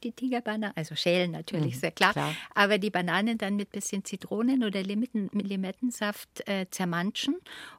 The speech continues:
Speaker 1: und dann in die Kuchenmasse geben. Das geht beim Schokoladenkuchen, das geht beim Orangenkuchen, das geht bei allen Rührkuchen im Prinzip. Und es gibt eine bestimmte Saftigkeit und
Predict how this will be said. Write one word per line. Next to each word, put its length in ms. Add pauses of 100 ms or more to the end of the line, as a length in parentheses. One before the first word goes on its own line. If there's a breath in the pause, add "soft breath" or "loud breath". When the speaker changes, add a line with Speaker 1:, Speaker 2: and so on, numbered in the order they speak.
Speaker 1:
und 260 (120)
dann 380 (100)
in 280
die 100
Kuchenmasse 760
geben. 640
Das 160
geht 300
beim 220
Schokoladenkuchen, 1000
das 180
geht 180
beim 260
Orangenkuchen, 720
das 200
geht 180
bei 160
allen 460 (100)
Rührkuchen 800
im 160
Prinzip. 580
Und 140
es 140
gibt 240
eine 80
bestimmte 460
Saftigkeit 960
und 280